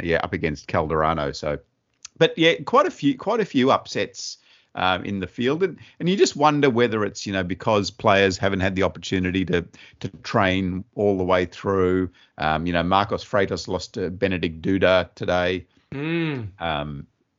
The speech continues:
Speaker 1: yeah, so yeah, quite a few, um, few upsets going through, but, but Fan Zhendong still there at the top of the draw, and, you know, it, it's hard to back it,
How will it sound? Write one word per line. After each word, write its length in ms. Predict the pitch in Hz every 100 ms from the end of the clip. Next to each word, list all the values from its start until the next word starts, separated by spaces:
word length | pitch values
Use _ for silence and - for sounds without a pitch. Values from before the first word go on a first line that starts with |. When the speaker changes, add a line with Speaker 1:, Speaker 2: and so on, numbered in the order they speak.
| -
Speaker 1:
yeah, 340 | 95 82 71
so 220 | - 107
yeah, 220 | 104 123 113
quite 260 | 165 139
a 40 | 101
few, 320 | 95 78 - _ _ _ -
um, 300 | 65 78 65 _
few 200 | - 104
upsets 380 | 80 - 95 78
going 280 | - 92 76
through, 300 | - 110 143
but, 220 | 233 - - - _ -
but 140 | -
Fan 240 | - 185
Zhendong 560 | 170 160 131 147 175 254
still 320 | - 160 151
there 360 | 127 123 175 190 - 123
at 160 | 107
the 80 | 98
top 240 | - 123
of 60 | 127
the 80 | 107
draw, 480 | 98 113 127 165 165
and, 300 | 117 110 104
you 60 | 110
know, 100 | 107
it, 300 | - 123 117
it's 180 | 107 -
hard 220 | 127 127
to 60 | 107
back 260 | 90 98
it, 100 | 104